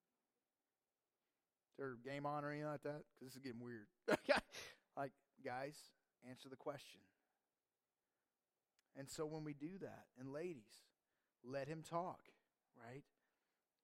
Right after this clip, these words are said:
Fellas, this might be scary. Ladies, you might be like, "Hallelujah, we get to talk about relationship," right? Like, who knows? I'm being a little sexist here on purpose. But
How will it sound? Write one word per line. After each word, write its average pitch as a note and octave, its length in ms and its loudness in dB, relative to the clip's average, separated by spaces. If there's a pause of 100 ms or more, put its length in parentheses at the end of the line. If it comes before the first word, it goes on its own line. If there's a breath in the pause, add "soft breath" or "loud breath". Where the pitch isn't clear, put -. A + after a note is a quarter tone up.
Fellas, D#3 300 2
this D#3+ 180 -8
might D#3+ 180 4
be D#3+ 120 -6
scary. D#3+ 520 -4 (720)
Ladies, D#3+ 540 -4
you D#3+ 80 -4
might D#3+ 160 4
be D#3 80 2
like, C#3+ 240 2 (160)
"Hallelujah, A#4+ 560 2
we A3+ 80 0
get A#3+ 140 -4
to A3+ 80 -10
talk - 240 4
about A#3+ 240 4
relationship," G3+ 500 2
right? F3+ 240 6
Like, E3 180 -2 (180)
who G#3 160 2
knows? G#3 580 -4 (2000)
I'm C3 80 -12
being C#3 140 -2
a C3+ 40 -6
little B2 180 -6 (100)
sexist - 360 -10
here F#2+ 180 -18 (400)
on A2 100 -10
purpose. - 560 -10 (1500)
But B2+ 100 -8